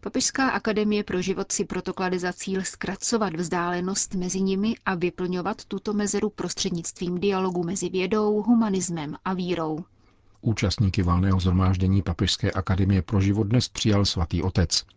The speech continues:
Speaker 1: Když vykážeme ze svého horizontu druhého člověka, život se začne hroutit do sebe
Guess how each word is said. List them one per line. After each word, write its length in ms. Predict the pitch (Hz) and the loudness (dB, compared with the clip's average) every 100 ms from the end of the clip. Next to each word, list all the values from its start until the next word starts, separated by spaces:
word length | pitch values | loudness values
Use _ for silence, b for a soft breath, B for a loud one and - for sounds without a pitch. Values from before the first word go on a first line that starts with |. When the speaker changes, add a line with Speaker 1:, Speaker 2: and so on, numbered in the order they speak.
| b b b b | b b b b
Speaker 1:
Když 300 | - 254 254 | 0 0 2
vykážeme 580 | 262 269 262 254 240 220 | 0 2 2 4 4 2
ze 80 | 180 | 0
svého 580 | - 233 240 247 214 | 0 2 4 4 2
horizontu 680 | 170 175 190 202 220 220 247 | 0 0 0 2 2 2 2
druhého 560 | 196 190 170 196 240 254 | 0 0 0 0 2 0
člověka, 640 | - 185 175 180 - 220 | -2 -2 -2 -2 -2 -2
život 340 | 214 190 220 - | 0 0 -2 -2
se 200 | - 226 | -2 0
začne 320 | 214 - 233 | -2 0 0
hroutit 440 | 190 190 185 214 | 2 0 0 -2
do 180 | 196 190 | -2 -2
sebe 400 | - - 214 156 | -2 -2 -2 -4